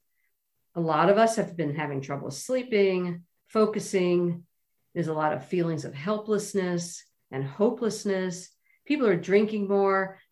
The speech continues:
Drug use, unfortunately, is way up, including serious drug use like opioids.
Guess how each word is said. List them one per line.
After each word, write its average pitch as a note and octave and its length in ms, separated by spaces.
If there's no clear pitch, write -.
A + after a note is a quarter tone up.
Drug G#3 280
use, A3 340
unfortunately, F#3+ 920
is E3 160
way E3+ 220
up, G3 220
including D#3+ 420
serious E3+ 640
drug D#3 260
use F3 360
like C#3+ 160
opioids. G#3 680